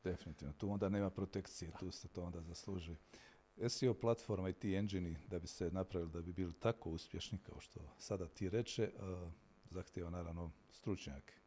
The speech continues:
Speaker 1: Kako vi dolazite do stručnjaka, odnosno koji su to ljudi koji rade za vas?
Speaker 2: E, bit ću krajnje iskren, e, što se tiče samog, same izrade aplikacije,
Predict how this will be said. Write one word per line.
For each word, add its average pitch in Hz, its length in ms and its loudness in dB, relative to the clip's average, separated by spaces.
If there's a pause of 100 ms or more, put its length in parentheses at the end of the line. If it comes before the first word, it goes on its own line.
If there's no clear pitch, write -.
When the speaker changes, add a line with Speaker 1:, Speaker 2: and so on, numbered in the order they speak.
Speaker 1:
Kako - 300 0
vi 95 280 2
dolazite 92 500 0
do 87 140 -2
stručnjaka, 104 680 2
odnosno 98 520 2 (360)
koji 123 180 6
su - 160 -4
to 95 140 0
ljudi 92 220 2
koji 82 220 -6
rade 82 240 -4
za - 140 -12
vas? - 360 -16 (800)
Speaker 2:
E, 120 380 8 (460)
bit 117 380 0
ću - 320 2
krajnje 131 400 6
iskren, 156 360 0
e, 131 60 0 (1120)
što - 220 -6
se - 140 -4
tiče 160 280 0
samog, 127 640 4
same 131 260 4
izrade 82 480 0
aplikacije, 95 720 0